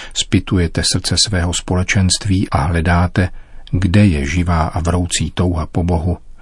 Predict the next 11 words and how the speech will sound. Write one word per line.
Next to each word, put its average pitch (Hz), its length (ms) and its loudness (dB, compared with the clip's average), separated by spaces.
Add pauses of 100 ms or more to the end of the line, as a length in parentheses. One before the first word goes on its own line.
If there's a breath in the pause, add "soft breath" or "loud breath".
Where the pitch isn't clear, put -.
(280 loud breath)
a 95 120 0
kde 82 180 0
byl 101 220 4
tento 98 320 4
dialog 92 380 2
lásky 90 400 0
udušen, 92 680 2 (400)
anebo 82 360 2
nemohl 85 380 2
vydat 82 280 -2
plody. 82 360 -2